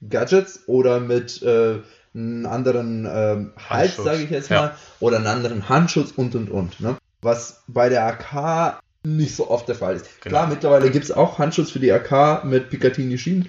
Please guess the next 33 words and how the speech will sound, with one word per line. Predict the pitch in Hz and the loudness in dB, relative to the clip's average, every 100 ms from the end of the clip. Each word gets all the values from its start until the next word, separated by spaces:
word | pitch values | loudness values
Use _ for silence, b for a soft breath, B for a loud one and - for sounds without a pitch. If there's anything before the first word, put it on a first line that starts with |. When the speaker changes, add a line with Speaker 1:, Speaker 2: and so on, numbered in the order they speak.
| B | B
Speaker 2:
Sastava | 110 107 - 113 110 | -2 0 0 0 0
hat | 110 - | -2 -4
so | 110 | -2
einen | 101 | 0
Speaker 1:
Genau, | 113 135 139 135 - | 2 4 4 4 2
Speaker 2:
zum | 127 | 0
Speaker 1:
und | - - - | -2 -6 -6
Ismasch | 139 151 - | -4 -2 -2
auch. | - 151 160 _ _ - | 0 -2 -2 _ _ -4
Äh, | 120 113 101 | 2 2 2
keine | 175 135 113 | -2 -2 -2
Frage. | 110 120 165 202 - _ - | -2 0 0 -2 -10 _ -2
Aber | 131 135 | 4 4
ich | |
find, | 156 180 - _ _ | 4 0 0 _ _
dass | 135 131 - - _ _ - | 0 0 -2 -20 _ _ -2
trotzdem | 131 170 - - 180 185 254 - _ - | 2 2 0 -8 -2 -2 -4 -10 _ -6
die | 120 | 4
A | 131 | 4
K | - 143 147 | 6 4 4
in | 131 | 2
dieser | 147 156 139 | 0 2 4
Hinsicht | 143 143 143 143 - _ _ | 4 6 4 2 -6 _ _
ein | 127 110 | -14 2
bisschen | 180 190 196 | 2 4 2
bequemer | 156 147 127 127 131 127 - | 2 -2 -2 0 0 0 -2
ist | 113 131 - | -4 -6 -14
für | - - 120 | -8 0 2
die, | 113 113 110 | 4 4 2
äh, | |
für | - 113 | -2 0
die, | |
Speaker 2:
Patschehändchen. | 123 - 104 92 107 | 0 2 -2 -2 -8